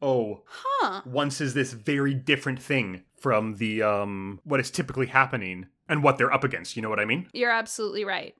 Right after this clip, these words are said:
Speaker 2: Maybe we should clarify for people who might not know this. The Tony year is, uh, it runs usually at the very end of April until the following year, end of April. Like, it's
Speaker 1: Yep.
Speaker 2: that kind of a year.
Speaker 1: Yep.
Speaker 2: And so anything that was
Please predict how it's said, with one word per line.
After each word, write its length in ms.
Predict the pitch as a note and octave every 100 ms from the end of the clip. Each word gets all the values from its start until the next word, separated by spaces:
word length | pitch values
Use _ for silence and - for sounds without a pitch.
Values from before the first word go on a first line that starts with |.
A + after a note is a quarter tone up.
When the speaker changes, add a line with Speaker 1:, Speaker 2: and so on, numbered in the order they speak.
| -
Speaker 2:
Maybe 260 | C4 C4+
we 100 | D#4
should 200 | D#4+ D#4
clarify 680 | B3 A#3+ A#3 A#3+ G3+ F3 F#3+ - -
for 320 | - G#3+ G3+ -
people 260 | - A3+ A#3+
who 100 | A#3+
might 180 | G#3+ F#3+
not 180 | G3
know 140 | G#3+ G#3
this. 200 | F#3+ -
The 120 | A3+
Tony 560 | A3 - C4 D4 D4+ A3+
year 400 | A3 G#3+ G#3 -
is, 440 | - G3+ G3+ - - _ -
uh, 260 | G#3 G3 -
it 160 | A#3+ A#3+
runs 300 | A#3+ A#3+ A#3
usually 420 | A3+ A#3 A3+ G#3 _
at 100 | A3
the 80 | A3+
very 380 | G#3 A3+ A#3 A3
end 120 | A3+
of 100 | G#3+
April 480 | - F#3+ - A#3+ B3
until 340 | - G#3+ A3
the 140 | G3 F#3
following 840 | - - G3+ G3 A3 A3 A#3+ A#3+
year, 320 | A#3+ A#3+ A#3+
end 240 | B3 A3 A3+
of 100 | A3+
April. 580 | A3 B3 C#4 D#4 F#4+ -
Like, 220 | G#3 F#3+
it's 160 | G3+ -
Speaker 1:
Yep. 100 | -
Speaker 2:
that 180 | F#3+ - _ -
kind 300 | - A#3 A#3
of 80 |
a 40 | A3+
year. 440 | F#3+ F#3 F#3 D#4
Speaker 1:
Yep. 220 | B2+ G#2 -
Speaker 2:
And 180 | C#4+ C4
so 400 | - C4 A3+ G#3+ -
anything 800 | B3+ C#4 D4 - B3 B3 A#3+ A#3 - -
that 220 | G#3+ -
was 380 | G#3 G3+ G3+